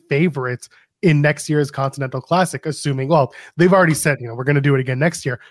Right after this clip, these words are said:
He could be the, the guy that they want. His redemption angle could be, can be that title tournament, could be getting the match against whoever's holding that title. And I'm, I'm seeing, you know, Gabe Kidd challenging Eddie Kingston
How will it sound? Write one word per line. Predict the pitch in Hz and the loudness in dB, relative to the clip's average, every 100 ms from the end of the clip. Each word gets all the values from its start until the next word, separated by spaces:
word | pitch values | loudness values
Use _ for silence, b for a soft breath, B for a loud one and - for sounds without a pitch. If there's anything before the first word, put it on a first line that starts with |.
| b b _ | b b _
He | - 170 | 0 2
could | 170 151 | 2 2
be | 220 | 4
the, | 190 | 2
the | 135 123 139 | 0 -2 -2
guy | 143 139 156 | 0 2 2
that | 151 | 0
they | 151 | 0
want. | 151 143 190 143 | 0 0 0 -2
His | 139 139 | -4 -2
redemption | 156 139 190 - 131 | -2 0 -2 -2 -8
angle | 127 131 165 | -6 -4 -4
could | - 135 | -4 -4
be, | 156 147 - _ _ | -4 -4 -8 _ _
can | 139 143 | -4 -2
be | 170 | 0
that | 156 180 180 - | 0 -2 -4 -14
title | 147 208 269 143 | -8 -4 -4 -6
tournament, | - 131 117 117 120 - _ _ _ - | -8 -10 -10 -14 -20 -20 _ _ _ -6
could | 147 | -2
be | 165 | 2
getting | 160 175 | 2 4
the | 175 | 4
match | 170 190 | 2 0
against | 170 156 151 | 0 -2 -2
whoever's | - 151 151 151 | 0 0 0 -2
holding | 151 151 | 0 0
that | 151 143 | 0 2
title. | 202 180 B B B | 2 0 B B B
And | 175 185 | 0 2
I'm, | 175 - | 2 0
I'm | 170 165 | 0 0
seeing, | - 180 226 | 0 0 0
you | 143 | 0
know, | 135 | -2
Gabe | 123 147 147 | 0 -2 -2
Kidd | 156 156 | -4 -2
challenging | - 139 135 131 | -2 -2 -2 -4
Eddie | 135 131 | -4 -4
Kingston | 160 196 - 139 127 | -4 -4 -4 -4 -4